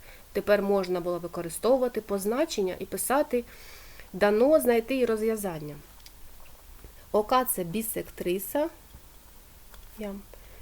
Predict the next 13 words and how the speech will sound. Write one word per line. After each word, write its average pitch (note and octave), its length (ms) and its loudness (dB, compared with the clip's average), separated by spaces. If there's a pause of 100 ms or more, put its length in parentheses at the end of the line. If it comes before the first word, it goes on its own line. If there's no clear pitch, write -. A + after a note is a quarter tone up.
(180)
так - 180 -12
швиденько F#3 640 -6
пишу. C#4+ 560 -6
Бісектриса A3+ 1080 -2 (340)
кута A3+ 680 -2 (260)
А A3+ 380 0
О G#3+ 280 -2
С. F3+ 320 -4 (3500)
О G#3+ 360 8
Н — F#3+ 340 2 (720)
це G3+ 160 -2
бісектриса F3+ 1000 -4 (1400)
кута A3+ 380 0